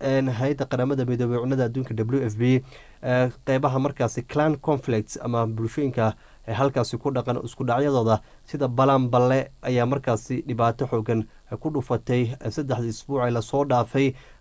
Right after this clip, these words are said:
taasoo markaasi keentay waxyaalihii daaqi-, daaqyadii ay halkaasi ka soo debisay biyo dhaamintii, taasoo saameyn xoogan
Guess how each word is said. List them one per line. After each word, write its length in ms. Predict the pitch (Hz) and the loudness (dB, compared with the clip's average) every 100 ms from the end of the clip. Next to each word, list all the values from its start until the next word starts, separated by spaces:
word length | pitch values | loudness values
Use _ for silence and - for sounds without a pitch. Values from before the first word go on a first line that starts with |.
| - | -4
taasoo 360 | 123 131 - 123 | 0 0 0 0
markaasi 440 | 131 131 113 117 | 0 0 -2 -2
keentay 440 | - 113 107 120 113 - - | -2 -2 0 -2 -4 -8 -10
waxyaalihii 480 | 117 117 123 131 117 | -6 -2 2 2 2
daaqi-, 500 | 123 127 - 123 120 123 | 4 2 2 -6 -6 -2
daaqyadii 720 | 120 113 135 117 117 110 - 113 | -2 0 -2 0 -2 -2 -4 -4
ay 60 | |
halkaasi 480 | 101 139 135 117 123 | 0 -2 0 -4 -2
ka 100 | 135 | -6
soo 140 | - 110 | -4 -4
debisay 300 | 107 104 110 | -4 -4 -4
biyo 140 | 110 | -4
dhaamintii, 480 | 113 113 135 131 123 - - - | 0 0 0 0 -2 -2 -16 -16
taasoo 300 | - 117 - 117 | -6 -4 -2 -2
saameyn 320 | 117 117 120 | 0 2 0
xoogan 340 | 113 107 113 | -2 -2 -2